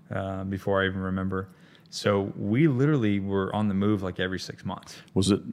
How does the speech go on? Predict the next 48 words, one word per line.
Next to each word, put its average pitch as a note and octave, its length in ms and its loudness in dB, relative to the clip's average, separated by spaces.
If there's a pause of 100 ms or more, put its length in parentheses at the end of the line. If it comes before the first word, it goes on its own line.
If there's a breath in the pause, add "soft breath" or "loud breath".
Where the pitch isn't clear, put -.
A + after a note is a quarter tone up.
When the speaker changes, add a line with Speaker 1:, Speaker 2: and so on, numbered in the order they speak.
Speaker 2:
like, F2 220 4
on F2+ 160 6
the E2 60 6
move D#2+ 240 4
regionally A#2 520 4
or E2+ 160 4
within E2 320 2
a D#2 60 -2
certain C#2+ 360 -2
Speaker 1:
Oh, C#3+ 80 2
Speaker 2:
area? A2+ 100 2
Speaker 1:
no, A2+ 240 0
like, F#2+ 180 -2
from G#2 140 -4
the F#2+ 80 -2
West A2+ 260 2
Coast A#2 360 0
to G2 80 -2
the, F#2+ 200 -2
all G#2 200 2
over F#2+ 140 -2
Speaker 2:
Oh, F2+ 160 4
Speaker 1:
Florida A#2+ 240 6
Speaker 2:
wow. A2 40 2
Speaker 1:
to G2+ 140 -4
Kansas G2 380 -6
City A#2 360 -2
to G2 520 -8
all, G2+ 240 0
you G2 120 -6
know, F#2 80 -6
like, F#2 160 -10
Speaker 2:
God A#2 80 2
Speaker 1:
everywhere. G2 320 4
Speaker 2:
damn. D2 120 -2 (100)
Where G2 140 4
were A2+ 100 6
you F2 100 2
born? D#2 400 0 (340)
Speaker 1:
I A2 60 -2
was G#2+ 100 0
born B2+ 300 2
in C#3 60 0
South A2 340 -2
Florida G2 280 0
in G2+ 140 -6
Hollywood, F#2+ 600 -4
Speaker 2:
Yeah. E2 160 0